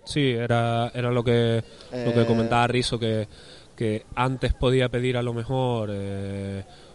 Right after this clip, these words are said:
Speaker 1: un desviador, manetas y tal, y, y
Speaker 2: Y
Speaker 1: ahora
Speaker 2: ya.
Speaker 1: directamente no,
Speaker 2: Ah.
Speaker 1: tenía que, que decirles a ellos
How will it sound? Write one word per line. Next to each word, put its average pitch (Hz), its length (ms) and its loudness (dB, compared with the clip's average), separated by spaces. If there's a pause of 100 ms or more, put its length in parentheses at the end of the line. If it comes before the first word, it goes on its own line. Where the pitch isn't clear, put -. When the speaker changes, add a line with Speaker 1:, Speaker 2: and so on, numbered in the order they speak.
Speaker 1:
un 120 160 -4
desviador, 120 1080 2
manetas 113 720 -6
y 123 60 -4
tal, 151 280 -2
y, 117 420 -2
y 123 80 -6
Speaker 2:
Y 110 40 -2
Speaker 1:
ahora 113 460 0
Speaker 2:
ya. 120 60 0
Speaker 1:
directamente 113 880 -4 (320)
no, 117 180 4
Speaker 2:
Ah. 123 120 0
Speaker 1:
tenía 120 260 0
que, 127 160 -2 (260)
que 131 120 -4 (300)
decirles 127 560 -2
a 135 140 0
ellos 151 240 -4